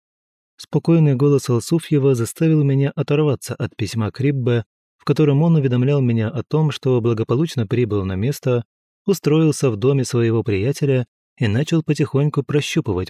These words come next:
почву под голландской Ост-Индийской компанией.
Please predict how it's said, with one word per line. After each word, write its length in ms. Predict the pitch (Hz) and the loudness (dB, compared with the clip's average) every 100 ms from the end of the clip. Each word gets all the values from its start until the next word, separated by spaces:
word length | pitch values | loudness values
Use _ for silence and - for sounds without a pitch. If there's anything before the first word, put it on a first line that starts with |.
| - | -2
почву 460 | 147 160 147 143 | 0 2 2 2
под 240 | 135 165 156 | 2 0 0
голландской 640 | 151 151 123 131 - 139 | 2 2 2 -2 -2 -2
Ост-Индийской 840 | 135 123 - 135 127 95 98 - 104 | -2 -4 -2 -2 0 -2 -6 -4 -4
компанией. 800 | 113 110 101 90 90 95 101 | -2 -4 -4 -4 -4 -6 -8